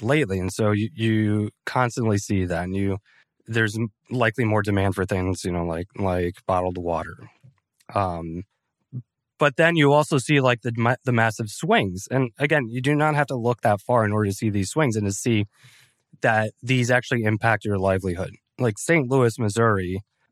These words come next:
I wanna say on Monday or Tuesday, they broke their all-time daily precipitation record.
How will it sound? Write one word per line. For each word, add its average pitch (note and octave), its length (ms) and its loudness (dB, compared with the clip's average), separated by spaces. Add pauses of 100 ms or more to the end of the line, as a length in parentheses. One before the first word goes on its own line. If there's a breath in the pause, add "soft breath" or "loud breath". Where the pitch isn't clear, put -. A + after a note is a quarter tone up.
(180)
I B2+ 60 2
wanna C3 140 4
say C#3+ 120 2
on A#2+ 140 4
Monday B2 300 4
or A2+ 100 4
Tuesday, G2+ 580 0 (640)
they D3 300 2
broke B2 580 0
their A2+ 240 2 (160)
all-time B2 640 2
daily G#2 560 0 (320)
precipitation G#2 800 -2
record. F2 320 -6